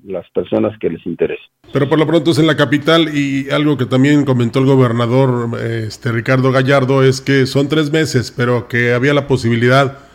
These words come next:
Speaker 2: de que se ampliara este periodo.
Speaker 1: Sí, es muy importante aclararlo, ¿verdad? Que está vigente la, la, de acuerdo a los, a, a la demanda que tengamos, como le digo.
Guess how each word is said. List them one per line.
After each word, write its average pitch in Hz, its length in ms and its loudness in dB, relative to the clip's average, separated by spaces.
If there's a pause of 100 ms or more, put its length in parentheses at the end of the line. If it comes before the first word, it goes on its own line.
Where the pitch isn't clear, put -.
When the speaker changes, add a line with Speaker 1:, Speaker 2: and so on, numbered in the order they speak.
(140)
Speaker 2:
de 123 100 -2
que 123 100 0
se 110 100 0
ampliara 127 400 2
este 127 280 0
periodo. 117 400 -2 (1160)
Speaker 1:
Sí, 175 340 4 (300)
es 131 180 2
muy 156 160 4
importante 143 600 4
aclararlo, 135 640 2
¿verdad? 131 200 0
Que 104 260 -8 (180)
está 120 240 -6
vigente 117 920 -6
la, 87 380 -12
la, 87 120 -8 (600)
de 107 140 2
acuerdo 135 520 6
a 110 100 2
los, 101 260 -4 (640)
a, 101 580 -4
a 110 60 0
la 107 160 0
demanda 123 360 0
que 110 120 -8
tengamos, 110 420 -6
como 98 160 -10
le 92 120 -6
digo. 101 260 -6